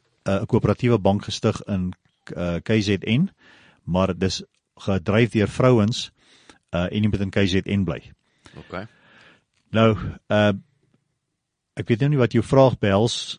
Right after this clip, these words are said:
Speaker 1: uh,
Speaker 2: Wat, wat is, so hoekom sal daai ouens nou, wat is die voordeel uit, uit, ehm, eh, kommersiële oogpunt om 'n co-op bank te hê?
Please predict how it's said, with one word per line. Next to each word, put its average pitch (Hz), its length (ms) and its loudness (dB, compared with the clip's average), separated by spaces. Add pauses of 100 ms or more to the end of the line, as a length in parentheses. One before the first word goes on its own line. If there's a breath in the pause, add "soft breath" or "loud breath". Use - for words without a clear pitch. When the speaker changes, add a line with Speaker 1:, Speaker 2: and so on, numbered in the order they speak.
Speaker 1:
uh, 98 400 -4 (160)
Speaker 2:
Wat, 135 200 -2
wat 131 200 0
is, 190 180 -4 (220)
so 117 160 0
hoekom 143 420 2
sal 110 220 -2
daai 90 220 0
ouens 98 340 -8
nou, 85 160 -6
wat 92 200 -4
is 139 100 -8
die 165 160 -8
voordeel 110 800 -2
uit, - 340 -8
uit, 90 240 -8
ehm, 85 380 -4 (640)
eh, - 300 -20
kommersiële 98 840 -2
oogpunt - 560 -12 (160)
om 98 120 -4
'n 90 60 -8
co-op 98 340 0 (320)
bank 87 380 -2 (160)
te 87 100 -4
hê? 76 520 -4